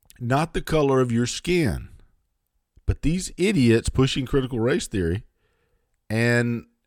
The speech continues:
and, and, and M S N B C and, and C N N are complicit with this. You guys are a propaganda machine. That's what you are.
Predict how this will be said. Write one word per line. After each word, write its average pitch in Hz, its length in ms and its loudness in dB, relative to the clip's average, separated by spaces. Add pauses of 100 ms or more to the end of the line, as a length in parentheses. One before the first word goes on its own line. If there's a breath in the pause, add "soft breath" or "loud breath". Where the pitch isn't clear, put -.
and, 101 220 -6 (160)
and, 104 280 -6 (100)
and 117 200 -4
M 165 200 -2
S - 120 0
N 160 140 -2
B 131 100 0
C 117 300 0
and, 110 100 -4
and 107 400 -4
C 110 200 0
N 101 100 0
N 139 220 -2
are 165 240 -4
complicit - 600 -2
with 113 180 -6
this. 80 360 -4 (1160 soft breath)
You 180 240 2
guys 165 500 2
are 131 200 0
a 117 140 0
propaganda 151 840 2
machine. 90 680 0 (500)
That's 139 300 2
what 196 240 0
you 202 160 2
are. 185 400 0